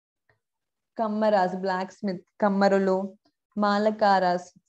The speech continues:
ఫ్లోరిస్ట్, పూల వర్తకులు, ఉదయాంత్రికాస్, వాటర్ మెషిన్ మ్యానుఫ్యాక్చర్, that is ఉదక యంత్రాలను తయారు చేస్-, తయారు చేసే వాళ్ళని ఉదయాంత్రికాస్ అంటారు. లోహవానియాస్,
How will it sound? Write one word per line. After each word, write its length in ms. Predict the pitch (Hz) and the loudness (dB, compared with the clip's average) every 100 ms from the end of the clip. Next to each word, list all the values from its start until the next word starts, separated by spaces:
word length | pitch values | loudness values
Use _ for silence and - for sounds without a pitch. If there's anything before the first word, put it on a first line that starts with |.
| _ | _
ఫ్లోరిస్ట్, 640 | 220 214 202 208 208 - - | -2 2 4 4 0 -4 -8
పూల 200 | 202 208 | -2 2
వర్తకులు, 840 | 202 190 - 196 202 196 196 202 208 _ _ _ _ - | 2 0 -4 -6 -4 -4 -4 -6 -12 _ _ _ _ -4
ఉదయాంత్రికాస్, 1040 | 214 208 226 233 233 233 220 208 180 180 196 | -2 0 2 2 0 -2 -4 0 0 0 -2
వాటర్ 300 | 208 202 240 | -2 -2 -4
మెషిన్ 400 | 214 208 262 208 | -4 -6 -6 -4
మ్యానుఫ్యాక్చర్, 760 | 185 185 185 196 180 - 185 | -4 -6 -4 -4 -4 -8 -4
that 260 | 202 214 330 | -4 -2 -4
is 100 | - - | -6 -8
ఉదక 240 | 208 226 | -4 0
యంత్రాలను 640 | 254 220 208 208 196 196 262 | 0 0 -4 -4 -4 -4 -4
తయారు 560 | 220 185 185 196 196 | -2 0 0 -2 -6
చేస్-, 200 | 196 196 - | -10 -10 -6
తయారు 420 | 196 185 196 202 | -4 -2 -4 -4
చేసే 200 | 196 202 | -8 -6
వాళ్ళని 320 | 190 180 220 | -6 -4 -4
ఉదయాంత్రికాస్ 840 | 277 185 185 190 185 - 175 180 180 | -4 -4 -2 -4 -4 -8 -4 -4 -4
అంటారు. 560 | 180 175 185 214 494 - _ - _ - | -6 -4 -4 -4 -6 -10 _ -20 _ -2
లోహవానియాస్, 880 | 226 254 262 240 214 196 185 175 180 | 4 4 4 2 2 2 0 -2 -4